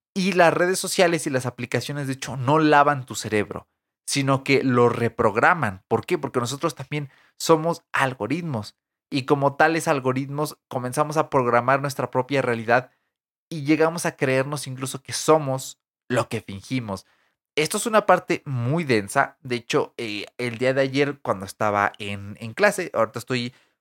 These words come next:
ya como estoy cerca de la titulación, hay que hacer el servicio social. Aquí en México supongo se entiende en todos lados. Por si alguien en Latinoamérica no entiende qué es el servicio social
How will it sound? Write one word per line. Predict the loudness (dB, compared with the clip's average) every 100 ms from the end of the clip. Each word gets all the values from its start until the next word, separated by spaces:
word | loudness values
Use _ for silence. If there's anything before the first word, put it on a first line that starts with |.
| _ -6
ya | 2 2
como | 2 -4
estoy | -2 0 0 -2
cerca | -2 0 0
de | 2 2
la | 2 0
titulación, | -2 -2 -2 0 -2 -2 _ _ _ _ _ _ _ _ _ _ -10
hay | -8
que | -4
hacer | -4 -4 -4
el | -6 -8
servicio | -8 -6 -6 -6
social. | -6 0 2 2 0 _ -16
Aquí | -10 -8
en |
México | -8 -12 -6 -4
supongo | -4 -6 -8 -8
se | -12 -12
entiende | -2 -2 -2
en | -4
todos | -2 2
lados. | 2 2 0 -8 _ _ _
Por | 2 2
si | 2 0
alguien | 0 -4
en | -4
Latinoamérica | -4 -4 -4 -4 -6 0 2 2
no | -2 -4
entiende | -4 -6 -6 -6
qué | -8 -8
es | -8
el |
servicio | -8 -8 -6 -8 -8
social | -8 0 2 2